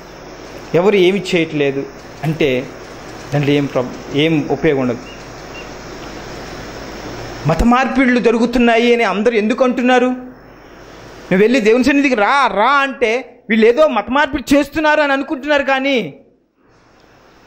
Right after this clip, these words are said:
అక్కడ శక్తి ఉన్నదని తెలుసుకోలేకపోతున్నారు. అదే నువ్వు శక్తితో నిలబడు, ఎవరైతే ఆ మాట అంటున్నారో వాళ్ళే నీ దగ్గరికి వస్తారన్నమాట. ఆ అయస్కాంతంలాగా వచ్చేస్తారు.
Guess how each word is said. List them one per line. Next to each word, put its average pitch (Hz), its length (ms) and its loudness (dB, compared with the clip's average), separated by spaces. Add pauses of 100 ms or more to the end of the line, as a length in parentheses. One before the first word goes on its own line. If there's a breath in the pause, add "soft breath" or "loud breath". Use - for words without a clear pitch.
(180)
అక్కడ 220 200 -2
శక్తి 269 440 -2
ఉన్నదని 294 340 2
తెలుసుకోలేకపోతున్నారు. 190 1000 -2 (220)
అదే 226 240 2
నువ్వు 302 160 0
శక్తితో 302 480 -2
నిలబడు, 302 500 0 (880)
ఎవరైతే 262 500 2
ఆ 320 80 4
మాట 302 280 0
అంటున్నారో 294 380 2
వాళ్ళే 208 680 2
నీ 302 120 0
దగ్గరికి 240 400 -4
వస్తారన్నమాట. 175 540 -4
ఆ - 340 -2
అయస్కాంతంలాగా 240 840 0
వచ్చేస్తారు. 151 500 -10